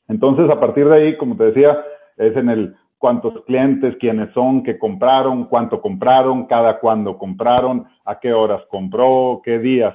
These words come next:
compró, eh, si compra ciertos productos de manera recurrente o no, etcétera. Eh, también se genera, eh, información de, o en general, la, dentro de, de la compañía o dentro de un retailer,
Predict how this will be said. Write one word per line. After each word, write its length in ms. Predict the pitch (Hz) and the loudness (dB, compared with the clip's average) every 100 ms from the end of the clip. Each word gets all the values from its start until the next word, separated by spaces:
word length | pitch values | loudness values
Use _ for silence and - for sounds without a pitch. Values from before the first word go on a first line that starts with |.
| - | -8
compró, 840 | 107 98 104 120 135 139 135 - _ _ _ | -18 -10 -4 -2 0 0 -2 -6 _ _ _
eh, 720 | 107 107 107 107 110 107 104 104 - _ _ | -6 0 2 4 4 4 0 -4 -20 _ _
si 240 | 127 117 110 | -6 -6 -4
compra 720 | 123 123 127 127 123 120 117 | -2 -2 2 4 4 4 2
ciertos 320 | 123 113 113 - | 0 -4 -6 -2
productos 460 | 113 117 113 120 | 0 0 -2 -6
de 60 | 113 | -6
manera 340 | 107 110 113 | -4 -2 0
recurrente 720 | 104 95 101 104 120 117 110 | -2 -6 -8 -6 -4 -6 -6
o 80 | 98 | -6
no, 640 | 104 131 143 147 143 120 - 95 | -4 0 2 2 0 -6 -14 -16
etcétera. 540 | 95 - 92 87 85 _ _ _ _ _ _ _ | -16 -12 -14 -12 -18 _ _ _ _ _ _ _
Eh, 420 | 107 107 110 117 - | -2 2 4 2 -2
también 400 | 123 127 143 156 | -4 0 -2 -2
se 100 | 160 | -8
genera, 580 | 147 139 143 151 151 151 143 127 - | -4 -2 2 4 4 2 -2 -8 -8
eh, 280 | 123 123 123 123 | -6 -4 -4 -8
información 1080 | 113 117 110 107 127 123 135 131 120 107 - _ _ _ _ | -8 -6 -6 -6 -4 -2 -2 -2 -4 -6 -12 _ _ _ _
de, 800 | 117 117 113 107 104 101 98 101 - _ | -2 2 6 4 4 0 -4 -6 -14 _
o 160 | 113 113 | -4 -4
en 80 | 110 | -4
general, 480 | 113 107 117 139 | -6 0 0 2
la, 100 | 135 113 - | 0 0 -4
dentro 360 | 113 113 123 120 | -6 -4 -4 -2
de, 160 | 113 110 | 0 0
de 140 | 107 | -4
la 120 | 101 95 | -8 -10
compañía 640 | 104 95 101 110 120 117 | -14 -14 -12 -6 -2 -2
o 300 | 101 95 98 | -2 -6 -10
dentro 200 | 104 120 | -6 -4
de 60 | 117 | -2
un 80 | |
retailer, 640 | 117 120 113 113 117 120 | -2 0 4 4 4 0